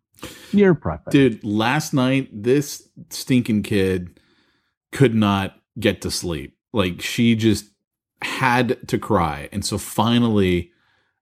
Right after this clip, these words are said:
Speaker 2: at three A M, I give up, right? I'm like, Jamie's, like, trying to crawl out of bed, but Jamie just had major surgery, so she's very, very <laughs> sore.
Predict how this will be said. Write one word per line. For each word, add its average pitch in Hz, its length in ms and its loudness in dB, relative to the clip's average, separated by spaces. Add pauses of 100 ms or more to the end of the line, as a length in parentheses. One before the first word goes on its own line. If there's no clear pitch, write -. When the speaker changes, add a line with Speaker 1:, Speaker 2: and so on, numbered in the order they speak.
Speaker 2:
at 92 220 -6
three 120 420 2
A 110 40 2
M, 95 280 -2
I 107 100 -2
give 101 300 2
up, 87 300 -4
right? 90 360 -4
I'm 104 160 -4
like, 95 240 -4 (840)
Jamie's, 139 400 4
like, 113 200 2
trying 117 240 0
to 117 40 -2
crawl 110 300 2
out 107 60 2
of 98 60 0
bed, 98 140 0
but 104 100 -4
Jamie 254 280 0
just 160 160 2
had 110 180 0
major 104 420 2
surgery, 87 540 -4
so - 140 -10
she's 175 280 -2
very, 120 360 4
very 107 320 4
<laughs> - 0 -
sore. - 600 -2